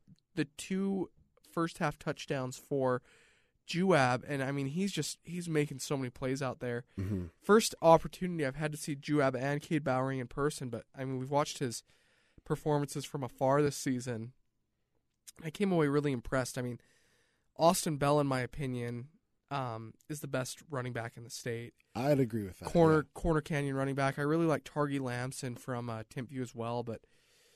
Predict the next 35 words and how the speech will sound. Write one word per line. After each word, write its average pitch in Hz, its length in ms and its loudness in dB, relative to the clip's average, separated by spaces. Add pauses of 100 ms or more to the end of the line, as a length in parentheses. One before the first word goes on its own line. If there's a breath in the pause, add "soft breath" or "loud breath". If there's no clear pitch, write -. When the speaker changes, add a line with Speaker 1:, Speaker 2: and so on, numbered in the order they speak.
(300)
Speaker 1:
um, 131 200 0
Cade 165 220 -2
Bowering's 143 440 -2
up - 160 -6
there. - 240 -12 (160)
He's, 147 260 -4
he's 156 220 0
Speaker 2:
Yeah. 151 40 0
Speaker 1:
a - 20 -2
guy 127 260 0
that, 120 200 -4 (120)
um, 113 460 -6 (1300)
little 202 140 10
bit 202 160 6
undersized, 156 520 2
but 165 80 0
I'm 151 100 0
excited 143 220 -6
to 131 60 -4
see 135 280 -2
what 135 180 -4
he's 139 380 -6
able 139 280 -4
to 120 120 -6
do, 120 440 -8 (880)
um, 117 480 -6 (120)
if 147 100 -8
he 151 60 -4
gets 139 180 0
an 135 60 -2
opportunity 123 400 -6
at 113 60 -6
the 117 80 -6
next 117 240 -8
level. 120 360 -2